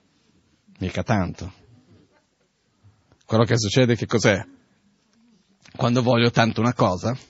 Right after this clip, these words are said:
se non la posso avere, sto lì a guardare, a immaginare, a sognare. Ma se basta che c'è un minimo di possibilità di averla e la voglio,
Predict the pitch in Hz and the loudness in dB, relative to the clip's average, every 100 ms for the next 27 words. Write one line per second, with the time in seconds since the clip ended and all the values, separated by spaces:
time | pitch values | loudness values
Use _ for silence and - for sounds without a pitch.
0 | _ _ - 123 139 131 143 131 160 117 | _ _ 0 2 4 4 2 2 2 4
1 | 120 131 98 - 104 110 95 107 95 98 | 2 0 -4 -4 -4 -2 -4 -6 -6 -8
2 | 107 107 98 98 101 107 104 113 104 104 | -6 -6 -8 -8 -8 -6 -6 -8 -10 -10
3 | 98 104 98 95 - 110 107 101 87 95 | -10 -12 -10 -10 -10 -8 -4 -6 -6 -12
4 | - _ _ _ _ _ - 101 113 143 | -18 _ _ _ _ _ -8 -4 2 2
5 | - 117 123 127 131 156 127 127 120 123 | 2 0 2 4 4 4 4 2 0 0
6 | 120 135 117 120 120 104 123 127 123 151 | 4 6 6 6 4 4 4 4 4 0